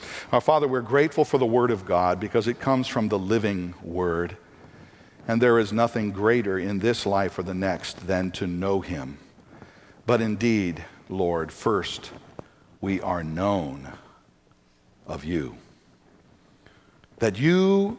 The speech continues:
would stoop to know us, to make yourself known,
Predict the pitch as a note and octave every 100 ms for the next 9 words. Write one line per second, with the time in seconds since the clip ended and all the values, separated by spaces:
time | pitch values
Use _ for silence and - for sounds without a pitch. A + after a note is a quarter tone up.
0 | - A2 B2+ B2 A#2+ - - D3 C3+ B2+
1 | - - A#2+ F2+ F2 F#2+ F#2+ F#2+ F#2+ -
2 | - _ - - C#2 - - - - -
3 | - - _ _ _ _ - - _ _
4 | _ _ _ _ _ - - - A2 B2
5 | D#3+ E3+ D3 C#3 - B2 A2+ G#2+ E2 D#2+
6 | C2 A#1+ A1+